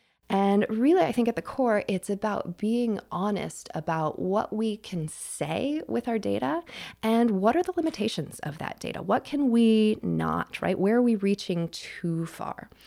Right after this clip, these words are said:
And a great way to test that, if you're ever unsure, is grab a colleague and have them play devil's advocate. Have them poke holes in what you're saying. Have them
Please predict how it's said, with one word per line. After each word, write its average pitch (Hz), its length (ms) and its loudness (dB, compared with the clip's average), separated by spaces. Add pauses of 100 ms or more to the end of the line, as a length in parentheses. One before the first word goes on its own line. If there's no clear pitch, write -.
(400)
And 196 320 2
a 190 60 2
great 285 320 0
way 320 80 2
to 233 80 2
test - 320 -6
that, - 200 -6
if - 120 -8
you're - 100 0
ever 170 140 -2
unsure, 160 520 -4
is 165 520 0
grab 226 360 -2
a 294 60 4
colleague - 640 -6
and 170 240 -2
have 233 380 -4
them 302 180 0
play 180 360 0
devil's - 360 -6
advocate. - 420 -12
Have - 300 -2
them 262 160 2
poke - 300 -4
holes 151 580 0
in 147 160 -6
what 151 120 -6
you're 156 80 -6
saying. - 340 -12
Have 226 440 -4
them 208 240 4